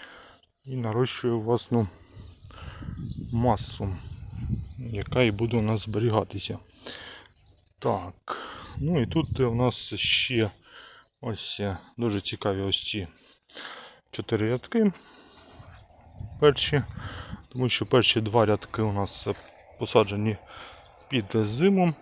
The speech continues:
Бачимо, що у них, е, набагато більше листя і вже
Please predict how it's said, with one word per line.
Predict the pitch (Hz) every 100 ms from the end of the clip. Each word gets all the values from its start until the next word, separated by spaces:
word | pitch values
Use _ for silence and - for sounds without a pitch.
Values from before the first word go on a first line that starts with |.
| - - 120
Бачимо, | 120 - 110
що | 104 117
у |
них, | 110 107 -
е, | 110 - _ - - _ _ _
набагато | 110 104 117 113 98 110 98 - - -
більше | 110 110 120 - 104
листя | 127 165 - 147 131 _ _ - - - - _ _
і | 135
вже | 131 98 117 123